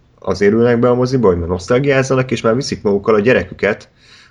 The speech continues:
ö, a moziba, és nem a rajzfilmet nézetik meg velük, tehát szerintem a Disney ezt rohadt ügyesen kitalálta, hogy pont annyit várt a kettő film között, hogy felnőjön egy generáció, akik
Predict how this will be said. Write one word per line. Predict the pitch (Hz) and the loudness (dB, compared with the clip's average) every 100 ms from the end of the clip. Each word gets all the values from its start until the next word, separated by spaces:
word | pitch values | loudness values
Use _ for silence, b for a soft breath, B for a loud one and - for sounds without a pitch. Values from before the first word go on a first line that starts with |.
| b | b
ö, | 101 101 98 | 2 4 4
a | 104 | 2
moziba, | 113 104 92 85 90 113 - | 2 0 0 -2 0 0 -2
és | 95 | -6
nem | 110 | -4
a | 98 | 0
rajzfilmet | 90 87 - 85 85 - | 0 -2 -6 -8 -8 -10
nézetik | 95 87 85 - - | -8 -6 -6 -10 -12
meg | 87 | -4
velük, | 98 110 | -2 -2
tehát | 113 104 | -2 -4
szerintem | 107 101 101 | -4 -2 -2
a | |
Disney | 95 104 104 104 | 0 -2 -2 -2
ezt | 101 - 110 | -4 -8 -8
rohadt | 101 107 87 95 | -2 0 -2 -4
ügyesen | 87 85 85 | -4 -4 -8
kitalálta, | 92 95 127 120 120 | -8 -4 -2 -2 -4
hogy | 110 | -4
pont | 123 104 | -4 0
annyit | 98 92 87 | 0 0 -4
várt | 92 87 87 | -2 -2 -4
a | 87 | -8
kettő | - 87 - 90 87 - | -8 -8 -8 -8 -8 -8
film | - 85 | -6 -6
között, | 82 98 156 151 | -6 -2 0 0
hogy | 127 | -4
felnőjön | - 98 87 90 | -4 -2 0 0
egy | 87 | 0
generáció, | 87 - - - - - - | -2 -4 -6 -6 -10 -10 -8
akik | - - | -8 -10